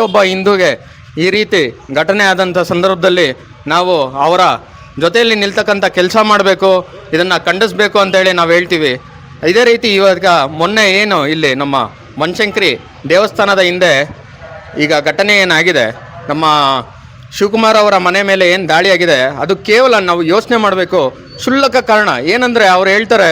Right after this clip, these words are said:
"ನಮ್ಮ ಮನೆ ಮುಂದೆ ಮಕ್ಕಳು ಇವತ್ತು ಹೋಲಿ ಹಬ್ಬ ಇದೆ, ಆಟ ಆಡ್ತಾರೆ, ಹಾಗಾಗಿ ಆಟೋನ ತೆರವು ಮಾಡು" ಅಂತ ಹೇಳಿ ಹೇಳ್ತಕ್ಕಂಥ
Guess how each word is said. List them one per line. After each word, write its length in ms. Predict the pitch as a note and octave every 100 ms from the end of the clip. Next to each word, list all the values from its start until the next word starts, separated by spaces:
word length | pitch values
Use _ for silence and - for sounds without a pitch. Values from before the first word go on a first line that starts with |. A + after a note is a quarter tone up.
| E3
"ನಮ್ಮ 180 | F3+ F#3+ F#3
ಮನೆ 140 | G3 G#3+
ಮುಂದೆ 200 | G#3 G3+ E3+
ಮಕ್ಕಳು 220 | D#3+ G3+ F3+
ಇವತ್ತು 220 | F3 D#3+ D3
ಹೋಲಿ 200 | G3 G#3
ಹಬ್ಬ 180 | E3+ F#3+
ಇದೆ, 220 | E3+ D3 C#3+ - - - - C#3+
ಆಟ 100 | D#3+ G#3
ಆಡ್ತಾರೆ, 400 | G#3 F#3+ F#3+ D#3 D#3+ - - - D3+
ಹಾಗಾಗಿ 360 | F#3 G#3+ F#3+ D#3
ಆಟೋನ 320 | F#3 A#3 A3 G#3 G3
ತೆರವು 200 | G3 G#3
ಮಾಡು" 160 | G3 F#3+
ಅಂತ 120 | F3+ F3
ಹೇಳಿ 240 | E3+ E3+ C3+ - D3
ಹೇಳ್ತಕ್ಕಂಥ 500 | F#3 G#3+ A3 G#3